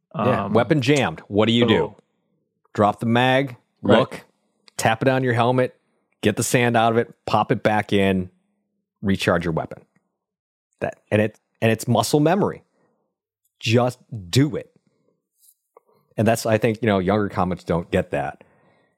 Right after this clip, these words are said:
Speaker 1: You know, uh, I remember being a young comic and just thinking,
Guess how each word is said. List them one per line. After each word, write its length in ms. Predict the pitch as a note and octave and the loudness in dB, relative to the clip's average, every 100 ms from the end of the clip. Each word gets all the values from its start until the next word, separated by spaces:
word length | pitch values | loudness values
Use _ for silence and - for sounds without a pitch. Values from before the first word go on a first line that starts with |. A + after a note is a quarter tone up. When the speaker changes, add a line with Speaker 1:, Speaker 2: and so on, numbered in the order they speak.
| _ | _
Speaker 1:
You 120 | F2+ | -8
know, 260 | D2+ D#2 - _ _ _ _ _ _ D#2+ | -6 -6 -12 _ _ _ _ _ _ -6
uh, 140 | D#2 | -4
I 80 | F#2+ | 0
remember 340 | G2+ A#2 A2 | 0 2 2
being 240 | G2 G2+ F#2+ | 2 2 0
a 20 | |
young 180 | F#2 F#2+ | 0 0
comic 400 | G2 A#2+ F2 - | -2 -4 -4 -10
and 100 | F#2+ | -8
just 180 | E2 D#2 | -6 -4
thinking, 420 | F2 D#2+ D2+ D2+ | -4 -2 -6 -8